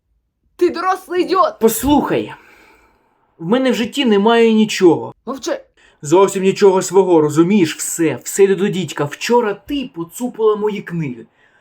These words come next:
Speaker 2: Де в тебе взагалі вистачило нахабства?
Speaker 1: Так, я віднесла цей порнографічний роман назад до бібліотеки. Він пише жахливі речі, він ненормальний твій містер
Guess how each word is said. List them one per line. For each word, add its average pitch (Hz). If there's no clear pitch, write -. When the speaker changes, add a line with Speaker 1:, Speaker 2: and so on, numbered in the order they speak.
Speaker 2:
Де 349
в -
тебе 339
взагалі 320
вистачило 320
нахабства? -
Speaker 1:
Так, -
я 233
віднесла 240
цей 254
порнографічний 240
роман 247
назад 233
до 240
бібліотеки. 240
Він 220
пише 226
жахливі 233
речі, 220
він 220
ненормальний 269
твій 254
містер 247